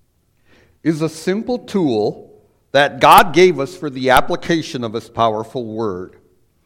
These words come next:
As Luther put it, "Without the word of God,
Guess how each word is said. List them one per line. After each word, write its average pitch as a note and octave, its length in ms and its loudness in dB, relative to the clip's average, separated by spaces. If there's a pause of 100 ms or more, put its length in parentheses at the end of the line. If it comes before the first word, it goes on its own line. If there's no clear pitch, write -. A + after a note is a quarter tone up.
(320)
As F3 260 2
Luther C4 320 0
put B2 280 -2
it, - 240 -6 (640)
"Without A3 720 2
the E3+ 80 -2
word F3 420 -2
of D#3+ 320 -8
God, A2+ 520 2